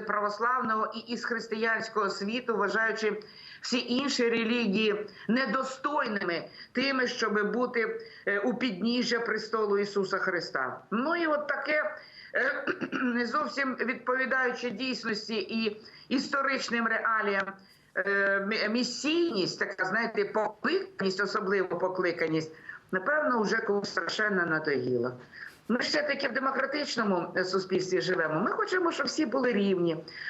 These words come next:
А тут, получається, не просто, знаєте, рівний серед рівніших, а над усіма, до якого неможливо добратися, не можна достукатися, не можна навіть подумати, е, що можна якось засудити. Хоча,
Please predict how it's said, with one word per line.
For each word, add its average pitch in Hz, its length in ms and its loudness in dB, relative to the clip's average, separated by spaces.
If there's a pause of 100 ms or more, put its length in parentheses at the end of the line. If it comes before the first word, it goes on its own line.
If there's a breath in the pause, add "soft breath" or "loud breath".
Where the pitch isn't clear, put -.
А 202 60 2
тут, 220 240 0
получається, 359 480 0
не 269 120 0
просто, 466 360 0
знаєте, 277 460 0 (220)
рівний 233 480 2
серед 226 360 0
рівніших, 226 920 0
а 220 100 0
над 403 240 0
усіма, 285 640 0 (360 loud breath)
до 190 120 -2
якого 381 380 0
неможливо 349 500 0
добратися, 220 720 0
не 190 160 0
можна 311 240 0
достукатися, 190 1000 -2 (280 loud breath)
не 190 100 2
можна 320 480 0 (460)
навіть 330 440 0
подумати, 359 840 0 (420 loud breath)
е, 214 140 4
що 214 180 -2
можна 285 280 2
якось 269 320 0
засудити. 202 580 0
Хоча, 190 600 0